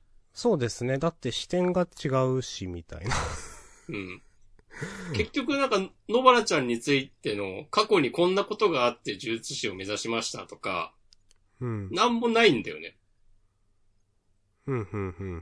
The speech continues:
Speaker 1: ふん。
Speaker 2: なんか唐突に、なんか、<clears throat> じゃあ東京行くわ、つってさ。そのきっかけも、なんか、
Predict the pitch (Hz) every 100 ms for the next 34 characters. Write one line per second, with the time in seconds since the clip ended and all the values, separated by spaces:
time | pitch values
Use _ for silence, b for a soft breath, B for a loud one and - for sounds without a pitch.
0 | - 90 82 92 208 180 123 196 214 226
1 | 233 240 226 226 220 214 - _ _ _
2 | _ _ _ _ _ _ _ - 156 143
3 | 92 85 _ _ _ _ _ _ _ -
4 | 214 147 _ _ _ _ _ _ - -
5 | 131 127 151 143 143 139 143 127 82 -
6 | - 90 - - _ _ _ _ _ _
7 | _ _ _ _ _ _ _ _ _ _
8 | _ _ - - - - - - - -
9 | 180 190 190 - 196 180 196 185 185 220
10 | 208 - 95